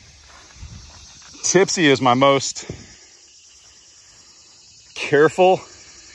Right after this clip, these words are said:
cow. Not this, not, not C J. He's kind of a,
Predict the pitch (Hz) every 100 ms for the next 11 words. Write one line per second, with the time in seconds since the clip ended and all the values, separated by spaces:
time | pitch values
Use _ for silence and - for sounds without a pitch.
0 | - - 143 165 208 - - - - -
1 | - - 143 147 139 113 - 131 113 -
2 | 143 120 123 113 98 104 98 120 - 147
3 | 123 87